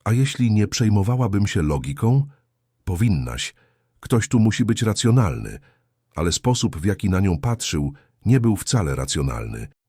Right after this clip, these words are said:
Rozdział ósmy. Aleksander poród zaczął się trzy tygodnie wcześniej, niż planowano.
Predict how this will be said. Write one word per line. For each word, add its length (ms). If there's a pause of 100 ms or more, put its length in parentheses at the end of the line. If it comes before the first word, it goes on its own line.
Rozdział 440
ósmy. 400 (560)
Aleksander 640
poród 360
zaczął 320
się 200
trzy 260
tygodnie 480
wcześniej, 560
niż 180
planowano. 600